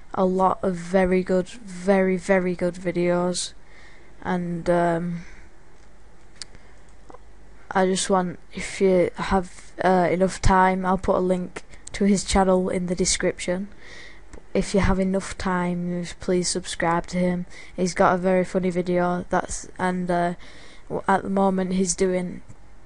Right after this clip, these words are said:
uh, some Call of Duty four single player,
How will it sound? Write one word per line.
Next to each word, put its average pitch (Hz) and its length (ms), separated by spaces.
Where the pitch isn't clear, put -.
uh, 190 460
some 202 300
Call 196 240
of 185 120
Duty 185 280
four 180 320
single 185 340
player, 180 400